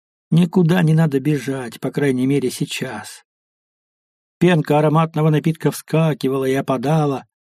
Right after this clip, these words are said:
когда я подносил и убирал котелок от углей. Тоже мне любители чая.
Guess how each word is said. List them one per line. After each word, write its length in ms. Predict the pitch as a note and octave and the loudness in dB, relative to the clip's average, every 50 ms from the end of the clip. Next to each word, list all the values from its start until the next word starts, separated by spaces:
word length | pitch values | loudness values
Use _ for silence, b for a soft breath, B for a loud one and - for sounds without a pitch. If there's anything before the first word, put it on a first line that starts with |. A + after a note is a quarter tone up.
| _ _ | _ _
когда 280 | - - C3+ C3 C#3+ C#3+ | -2 -2 0 2 2 2
я 100 | C#3+ C#3 | 2 0
подносил 640 | - - C#3+ B2+ B2 C3 B2 - - - D3 C3+ C3 | 0 -2 -2 -2 0 -2 -2 0 0 0 0 2 2
и 40 | B2+ | 2
убирал 500 | B2+ B2+ A#2 A#2 B2+ C3 C#3+ D3 C3 G#2+ | 2 2 0 0 0 0 0 0 -2 -2
котелок 520 | - A#2+ A2+ - B2+ C3 D3 C#3+ B2 - | -4 -6 -4 -2 0 2 2 2 0 -2
от 160 | B2+ A#2+ - - | -6 -6 -2 -2
углей. 380 | C#3+ C#3 A#2+ B2 B2 A#2 G#2+ - _ _ _ _ _ _ _ _ - | -2 -2 -2 -2 -2 -2 -2 -2 _ _ _ _ _ _ _ _ -2
Тоже 300 | - A3 D#3 A2+ - A#2 | 0 0 2 2 0 0
мне 300 | G#2+ A2 A#2 A2+ G#2 - _ _ _ _ _ _ - | 2 2 2 2 2 0 _ _ _ _ _ _ -2
любители 580 | B2+ B2 A#2+ A2 A2+ G#2+ G#2+ - A2+ A2+ A#2 | 0 2 2 4 2 2 2 2 2 2 2
чая. 420 | A2+ - - A#2+ G#2+ G2+ F#2 E2 | 0 0 -2 -2 -2 -4 -6 -8